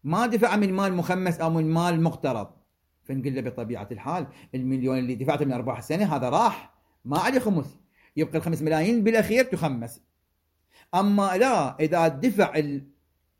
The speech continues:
الضريبة، الإيجار، العمال، آه، نقص القيمة على العين اللي هي معدل الاستثمار، إذا دفعها من مال مقترض، نوخر من الخمس ملايين مقدار المال المقترض،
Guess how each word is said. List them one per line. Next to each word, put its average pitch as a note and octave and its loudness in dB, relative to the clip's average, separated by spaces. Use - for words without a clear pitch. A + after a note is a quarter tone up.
الضريبة، C#3 0
الإيجار، C3+ 0
العمال، C#3+ 0
آه، D3 2
نقص E3 -2
القيمة D#3 2
على D3 0
العين D3+ -2
اللي C#3+ -2
هي D3+ 2
معدل C#3+ -2
الاستثمار، C#3+ -2
إذا D#3 4
دفعها E3 4
من C#3+ -2
مال F3 0
مقترض، A3 4
نوخر C3 -4
من E3+ -4
الخمس F3 -4
ملايين F#3 0
مقدار C#3+ 0
المال C3 -2
المقترض، D3 -4